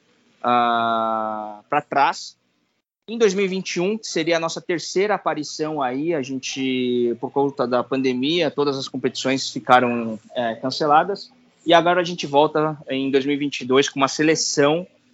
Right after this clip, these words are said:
né? Vamos ver se a gente consegue trazer esse caneco aí. É, mas não só em Houston, tem outros torneios mundiais, já fomos pra Austrália, quer dizer, agora com a nossa vida e o mundo voltando relativamente ao normal,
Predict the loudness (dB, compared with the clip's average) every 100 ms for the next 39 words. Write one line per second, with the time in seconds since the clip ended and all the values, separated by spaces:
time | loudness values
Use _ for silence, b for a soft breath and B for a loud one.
0 | _ _ _ -2 0 0 0 -2 -2 -4
1 | -6 -6 -2 -4 -4 -8 -6 -4 0 2
2 | 2 2 2 2 -4 2 4 4 2 2
3 | 0 -2 -2 -4 -6 -10 _ _ _ _
4 | -4 -2 0 -2 -2 -2 -2 -2 2 2
5 | 2 2 2 2 -8 -6 -2 -2 -2 -6
6 | -4 -4 -4 -6 0 2 2 -2 -6 -6
7 | -6 -4 -4 -4 2 4 6 4 -2 -2
8 | -8 -4 -4 -2 -2 0 4 6 4 -2
9 | -6 -4 -4 -8 -6 -8 -6 -8 -4 -2
10 | -2 -4 -4 -6 -6 -8 -8 -10 -8 -4
11 | -6 -4 -6 -6 -4 -2 0 2 2 2